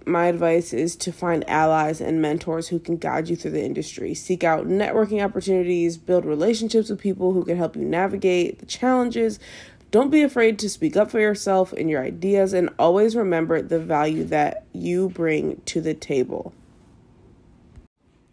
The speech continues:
There will be no imposter syndrome in this household because you are valuable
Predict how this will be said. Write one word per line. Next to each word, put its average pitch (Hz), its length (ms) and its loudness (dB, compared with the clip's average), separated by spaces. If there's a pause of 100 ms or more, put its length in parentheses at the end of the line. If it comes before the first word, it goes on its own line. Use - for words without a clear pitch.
(260)
There 196 180 4
will 185 100 4
be 175 260 -2
no 160 440 0
imposter 240 720 -2
syndrome 170 500 2
in 151 200 0
this 175 200 -2
household 156 680 0 (500)
because 160 540 0 (520)
you 185 640 0 (640)
are 220 160 6
valuable 170 800 2